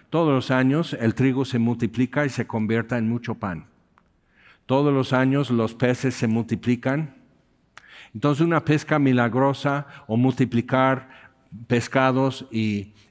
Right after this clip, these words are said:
y pan, cambiar el agua en vino, en,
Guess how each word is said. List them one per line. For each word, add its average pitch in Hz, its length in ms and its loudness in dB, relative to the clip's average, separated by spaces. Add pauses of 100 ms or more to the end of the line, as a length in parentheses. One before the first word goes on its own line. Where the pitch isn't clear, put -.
y 120 120 2
pan, 127 640 0 (180)
cambiar 131 640 2
el 120 220 2
agua 131 320 2
en 120 100 0
vino, 135 640 0 (100)
en, 123 240 0